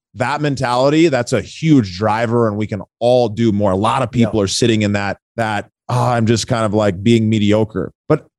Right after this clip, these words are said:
Speaker 1: how do we ever get to the point? What is the point that's enough for us? What's the point that is, "This is satisfying. I feel like I'm reaching that."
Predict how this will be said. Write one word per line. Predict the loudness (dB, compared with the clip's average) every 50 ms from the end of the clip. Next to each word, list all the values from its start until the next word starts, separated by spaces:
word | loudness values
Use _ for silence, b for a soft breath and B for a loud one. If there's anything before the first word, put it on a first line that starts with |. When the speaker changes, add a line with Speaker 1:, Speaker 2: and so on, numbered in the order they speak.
| _ _ _ -12
Speaker 1:
how | -6 -2 -2 0
do | 0 0
we | 0 2 2
ever | 2 2 2 2 0 0
get | 2 0 0 0
to | 0 0
the | 0 0
point? | 0 0 0 0 0 0 0
What | -2 0 2 2 2 0 -2 -2
is | 2 2 2 2 0
the | -2 -6
point | -6 -4 -2 0 0 0 0 0
that's | -2 -2 -2 -2 0 0
enough | 0 0 0 -2 -2 -4 -6 -8 -8
for | -6 -6 -4
us? | -4 -6 -8 -4 -2
What's | -2 -2 0
the | 0 -2
point | -2 0 -2 0 2 2 0 0 -2
that | -2 -2 0 0
is, | 2 4 4 4 4 2 2 0 -4 -4 -2
"This | -2 -2 0 2
is | 0 0 0 0
satisfying. | -2 -2 -2 -2 -2 -4 -4 -4 -2 -2 -2 0 -2 -2 -2 -4
I | -6
feel | -4 -2 0 2 2
like | 2 0 0 -2 -2
I'm | -4 -4 -4 -2
reaching | 0 0 0 0 -2 -2 -2
that." | -2 -2 -4 -6